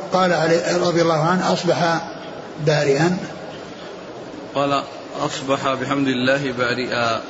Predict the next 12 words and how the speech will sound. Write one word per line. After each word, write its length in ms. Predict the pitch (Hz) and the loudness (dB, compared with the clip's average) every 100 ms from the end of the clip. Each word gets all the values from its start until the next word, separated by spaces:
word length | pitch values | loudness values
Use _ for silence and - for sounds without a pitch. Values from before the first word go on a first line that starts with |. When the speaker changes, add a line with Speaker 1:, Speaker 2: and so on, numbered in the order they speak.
| - | -2
Speaker 1:
أصبح 360 | 185 202 165 | 0 4 4
بحمد 340 | 175 151 180 175 | 4 2 2 2
الله 400 | 175 185 160 170 | 4 2 2 4
بارئا، 540 | 185 180 151 139 123 - - - - - - | 4 4 4 4 2 -2 -8 -12 -12 -8 0
يعني 400 | 185 175 180 196 | 2 4 4 4
أنه 360 | 190 170 180 170 | 4 4 4 4
س-، 380 | - 175 170 | 2 0 2
يعني 320 | 175 170 170 170 175 165 - 165 | 2 2 2 0 0 -2 -2 2
برئ 280 | 196 185 170 | 4 4 2
من 120 | 165 | 2
المرض، 400 | 170 175 170 165 | 2 2 2 2
وأنه 680 | 156 151 165 165 165 160 | 2 2 2 4 6 4